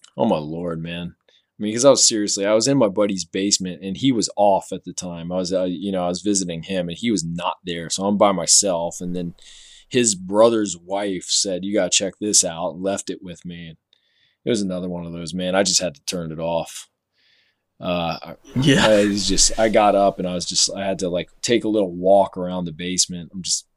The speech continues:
Speaker 1: oh, Lord. Scared, scared the heck out of me. Yeah. I think that the, the, the blood and guts, I think, I think, you know, that is for fun because it's more, it's, it's just so,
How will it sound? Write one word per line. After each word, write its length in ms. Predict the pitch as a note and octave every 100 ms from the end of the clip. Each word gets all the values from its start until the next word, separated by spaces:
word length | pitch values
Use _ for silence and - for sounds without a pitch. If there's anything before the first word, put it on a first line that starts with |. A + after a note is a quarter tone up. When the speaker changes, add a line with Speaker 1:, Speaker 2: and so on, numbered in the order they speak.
| _ _ _ _ G2
Speaker 1:
oh, 180 | F2+
Lord. 400 | D2+ D#2 D#2+ D#2+ _ _ _ _ _ _ _ _ -
Scared, 360 | - F2+ E2 - -
scared 380 | - - G2 E2
the 120 | C#2+
heck 220 | F#2 F2+
out 200 | E2 E2+
of 80 | E2+
me. 200 | F2 E2+ - _ -
Yeah. 280 | E2+ E2 - -
I 40 | -
think 180 | C#3+
that 80 | A#2
the, 80 | A#2
the, 340 | A#2 B2 B2+
the 120 | B2 A#2
blood 260 | C3 C3+
and 100 | G#2+
guts, 260 | F#2+ G2+ G2
I 40 |
think, 240 | F#2 G#2+ G2 G2+
I 20 |
think, 300 | - G2 -
you 60 |
know, 180 | G2+ F#2
that 100 | F#2+ G2
is 120 | F2
for 140 | F2
fun 240 | - F#2+ F#2
because 260 | F2+ F2+
it's 160 | F#2+ -
more, 160 | G2
it's, 240 | G2 F#2+ -
it's 200 | F#2+ -
just 220 | F#2+ -
so, 320 | G2+ F2+ E2